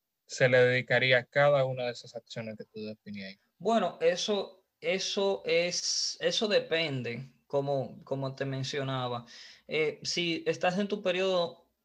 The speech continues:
Speaker 2: de comprehensive review, si estás, eh, estudiando per se el material por primera vez,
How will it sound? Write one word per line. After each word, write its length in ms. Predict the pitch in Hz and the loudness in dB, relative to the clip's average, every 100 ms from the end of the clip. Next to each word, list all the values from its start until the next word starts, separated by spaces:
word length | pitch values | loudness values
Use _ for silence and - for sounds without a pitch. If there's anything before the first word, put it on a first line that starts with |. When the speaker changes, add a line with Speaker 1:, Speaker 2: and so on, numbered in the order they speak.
| _ _ _ | _ _ _
Speaker 2:
de 380 | - 151 151 143 | -18 -4 -2 -2
comprehensive 580 | 151 147 151 160 165 165 | -2 -6 -4 -4 -2 -4
review, 320 | 156 147 156 | -4 -6 -4
si 80 | 143 | -4
estás, 460 | 135 156 165 175 - | -2 0 0 -2 -6
eh, 380 | 151 151 147 - _ _ _ _ _ _ | -6 -6 -8 -14 _ _ _ _ _ _
estudiando 1040 | 151 139 - 151 151 165 160 143 131 165 _ _ _ - | -6 -6 -6 -8 -2 0 0 0 -4 -4 _ _ _ -2
per 180 | 143 | 0
se 160 | 143 156 | 0 -4
el 80 | 151 | -2
material 640 | 151 139 143 139 139 139 | -4 -2 -2 0 -2 -2
por 160 | 139 139 | -4 -2
primera 380 | 139 139 165 | -2 0 2
vez, 340 | 165 160 - | 2 0 -6